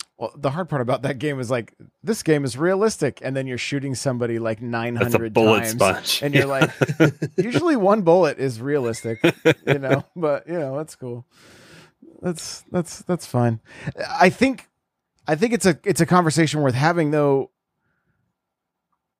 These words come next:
Speaker 1: In my mind, the, the, the tides had turned towards live service games kind of being the,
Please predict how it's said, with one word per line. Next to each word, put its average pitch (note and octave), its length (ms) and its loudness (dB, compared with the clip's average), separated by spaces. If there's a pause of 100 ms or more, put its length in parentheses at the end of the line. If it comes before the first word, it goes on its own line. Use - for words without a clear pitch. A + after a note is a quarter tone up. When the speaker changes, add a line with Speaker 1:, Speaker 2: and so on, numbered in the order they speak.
(1500)
Speaker 1:
In E3+ 180 6
my G3 220 6
mind, D3 540 4 (260)
the, C#3+ 560 2 (180)
the, C#3 600 4 (380)
the C#3+ 120 0
tides E3 460 2
had D3 200 4
turned C3+ 640 -2 (160)
towards C#3 340 2
live D3+ 300 2
service D3+ 360 0
games D3 360 2
kind D3 240 4
of C3 100 2
being C#3 360 0
the, B2 400 0